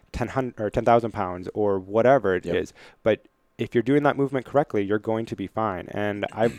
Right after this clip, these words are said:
Speaker 1: <clears throat> seen people at the gyms in the past that I wouldn't even go up to because they're huge. I mean, I'm not a big guy.
Speaker 2: Yeah.
Speaker 1: I, you know, I don't lift heavy weights, but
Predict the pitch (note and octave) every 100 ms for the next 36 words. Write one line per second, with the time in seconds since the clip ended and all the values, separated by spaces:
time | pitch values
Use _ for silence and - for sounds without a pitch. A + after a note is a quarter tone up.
0 | - - - C3+ C3+ B2 G2+ G2 - -
1 | A#2 G#2 G#2 G2 G2 G#2+ - G#2 G2 -
2 | _ - _ _ A#2 G#2 - C3+ C3 A2
3 | G#2 G2+ - C3 C#3+ A#2 G#2 G2 G2+ -
4 | G2+ G2 - G2 F#2 - _ _ _ -
5 | G#2+ F#2 - D3 A2+ F2 G#2 G#2 G2+ _
6 | - - - E3 D#3+ C#3 B2 A#2+ F#2+ -
7 | _ - A#2 A2 A2 G#2+ G#2+ G#2 - _
8 | - G#2+ G2 F#2+ - _ _ _ _ _
9 | _ - B2+ C#3+ B2 A#2+ - - _ -
10 | B2+ A#2 G#2+ A#2 - - - - _ _
11 | A#2 G#2+ -